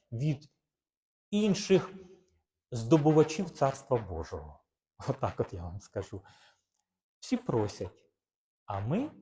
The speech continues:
повинні ще, просячи, прославити Його. Тому що є що прославляти, є, м, є чим радіти,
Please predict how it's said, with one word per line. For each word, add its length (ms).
повинні 500
ще, 320
просячи, 760
прославити 1040
Його. 600
Тому 300
що 400
є 500
що 300
прославляти, 1000
є, 400
м, 1120
є 340
чим 340
радіти, 1300